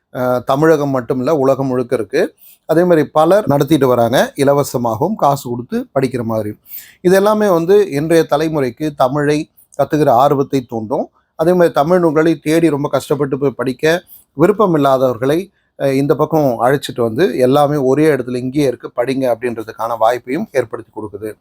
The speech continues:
இது பார்த்தீங்கன்னா, புத்தகம் பதிப்பிக்கிறவங்களுக்கும் ஒரு நல்ல அம்சமாக இருக்கு. ஏன்னா, புத்தகம் பதிப்புக்குன்னா அதுக்கு நிறைய செலவாகும். இந்த மாதிரி e-book-ஆ போடும்போது அதனுடைய செலவு ரொம்ப, ரொம்ப குறைவு அப்படின்றதுனால,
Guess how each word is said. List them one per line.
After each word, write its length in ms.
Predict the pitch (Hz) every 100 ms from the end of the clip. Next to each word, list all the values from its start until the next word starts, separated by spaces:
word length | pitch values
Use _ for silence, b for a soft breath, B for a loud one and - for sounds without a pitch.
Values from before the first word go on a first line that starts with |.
| B B B
இது 200 | 170 175
பார்த்தீங்கன்னா, 360 | 175 170 170 180
புத்தகம் 460 | 170 160 185 175 139
பதிப்பிக்கிறவங்களுக்கும் 800 | 139 160 165 151 139 139 165
ஒரு 100 | 135
நல்ல 540 | 123 123 143 135 98 -
அம்சமாக 580 | 123 123 135 127 127 110
இருக்கு. 340 | 113 - 190 b b b -
ஏன்னா, 280 | 151 170 147
புத்தகம் 360 | - 147 165 143
பதிப்புக்குன்னா 420 | 139 151 131 139
அதுக்கு 280 | 151 131 120
நிறைய 260 | 120 175 175
செலவாகும். 520 | 135 131 123 110 170 240 b b -
இந்த 160 | 165
மாதிரி 220 | 185 170 160
e-book-ஆ 460 | 214 196 196 156
போடும்போது 720 | 143 135 131 143 147 131 107
அதனுடைய 320 | 123 127 127
செலவு 360 | 117 135 147 139
ரொம்ப, 280 | 123 135 143
ரொம்ப 400 | 139 147 135 104
குறைவு 460 | 143 143 143 139 117
அப்படின்றதுனால, 540 | 120 110 107 104